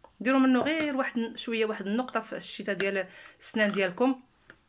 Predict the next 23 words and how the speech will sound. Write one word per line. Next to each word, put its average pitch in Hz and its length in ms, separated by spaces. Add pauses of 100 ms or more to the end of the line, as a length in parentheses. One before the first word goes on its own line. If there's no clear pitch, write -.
(140)
ومره 269 280
مره 254 200
استعملوا 220 360
السواك، 226 540
راه 190 440
صراحه 208 380
راه 208 180
السواك 214 440
راه 196 120
طبيعي 208 600 (340)
ومفيد 214 560
للثه 233 340
ومفيد 214 340
للاسنان. 190 500 (1600)
وحتى 214 540
بالنسبه 247 380
للولاد 214 640
ديالكم 220 400 (420)
ملي 214 160
يبغوا 214 200
يغسلوا 220 240
السنان 208 640
ديالهم، 202 520